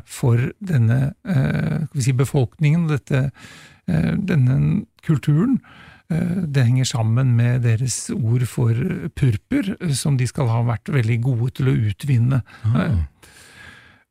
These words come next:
Speaker 1: eh, og så dermed også, eh, denne myten om, om fønikerne og fugl føniks er
Speaker 2: Mm.
Speaker 1: også knyttet til noe av det samme. Romerne brukte det samme ordet, men de, eh, også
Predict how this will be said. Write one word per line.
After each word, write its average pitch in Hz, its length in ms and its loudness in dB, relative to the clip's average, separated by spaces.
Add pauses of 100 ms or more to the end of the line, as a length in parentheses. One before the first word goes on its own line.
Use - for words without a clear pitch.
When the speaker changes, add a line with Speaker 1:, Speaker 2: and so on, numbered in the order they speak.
(120)
Speaker 1:
eh, 185 200 -2 (100)
og 170 300 -4
så 156 120 -2
dermed 123 240 2
også, 131 240 0 (240)
eh, 165 400 -10 (340)
denne 143 260 0
myten 135 600 2
om, 120 340 2
om 110 220 0
fønikerne 123 880 0
og 123 300 0
fugl 120 360 0
føniks 110 640 0
er - 60 4
Speaker 2:
Mm. 101 80 4
Speaker 1:
også 123 200 0
knyttet - 380 -4
til 135 140 0
noe 120 180 2
av 131 80 -2
det 135 80 -2
samme. 139 440 -2 (760)
Romerne 151 480 4
brukte 165 640 0
det 214 100 -2
samme 139 420 2
ordet, 156 380 2
men 156 160 2
de, 135 300 2
eh, 143 800 0
også 165 380 -2